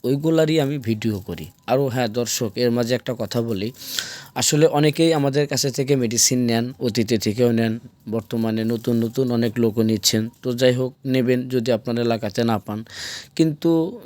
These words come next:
যারা গরু প্রেম বোঝে না, আসলে গরুর কথা বইলা মেডিসিন অর্ডার করে, অনেক মানুষ মেডিসিন নেয় না, মানে ওনাকে ফোন দিলে ফোন বন্ধ করে রাখে।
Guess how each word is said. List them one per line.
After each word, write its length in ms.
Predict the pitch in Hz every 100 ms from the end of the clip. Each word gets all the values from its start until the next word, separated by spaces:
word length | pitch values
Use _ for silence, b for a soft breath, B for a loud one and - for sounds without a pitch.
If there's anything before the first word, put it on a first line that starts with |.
| 139
যারা 440 | 131 135 139 135
গরু 380 | 143 123 139 135
প্রেম 380 | 117 127 120 117
বোঝে 400 | 123 120 110 113
না, 260 | 113 110 117 _ -
আসলে 300 | 113 117 117
গরুর 500 | 113 123 120 120 -
কথা 260 | 117 - 127
বইলা 300 | 127 120 117
মেডিসিন 480 | 113 110 110 123 120
অর্ডার 300 | 117 113 110
করে, 280 | 117 110 113 -
অনেক 220 | 123 123
মানুষ 240 | 131 123 120
মেডিসিন 420 | 117 110 - 117
নেয় 280 | 107 104 104
না, 200 | 104 117 - B B B B B B B B -
মানে 140 | 120
ওনাকে 340 | 127 131 120 139
ফোন 260 | 120 131
দিলে 200 | 127 131
ফোন 260 | 113 120 117
বন্ধ 220 | 120 113
করে 220 | 113 117
রাখে। 500 | 117 113 107 - 110